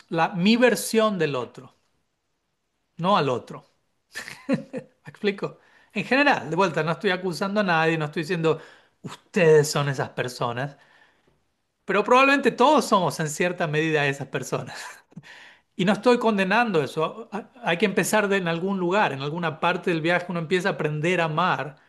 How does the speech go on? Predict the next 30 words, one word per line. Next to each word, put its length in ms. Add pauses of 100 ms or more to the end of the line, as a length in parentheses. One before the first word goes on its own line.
(380)
amando 440
de 80
forma 360
muy 240
condicional. 800 (920)
No 200
es, 200
no 180
es 80
la, 300
la 120
expresión 500
última 400
del 120
amor, 400 (480)
pero 320
es 100
donde 220
uno 140
empieza 440
quizás, 400 (560)
¿no? 240
Amo 560
a 120
mi 400
hijo 320
porque 260
es 80
mi 340
hijo. 320